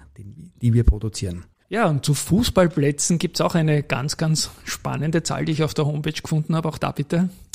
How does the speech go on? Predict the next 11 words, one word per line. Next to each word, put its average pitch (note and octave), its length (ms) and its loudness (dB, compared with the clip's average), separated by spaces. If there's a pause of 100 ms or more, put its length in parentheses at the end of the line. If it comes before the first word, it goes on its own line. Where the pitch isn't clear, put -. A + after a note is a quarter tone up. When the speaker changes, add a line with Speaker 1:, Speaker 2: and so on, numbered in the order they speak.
(400)
Speaker 1:
Ja, A#2+ 400 8
wir B2 140 8
wären G#2+ 200 6
in B2 80 6
der C3 120 4
Lage, A2 600 6
im C#3+ 200 4
Monat A2 520 4
bis - 240 -8
zu C3+ 380 0
hundert, C3+ 880 0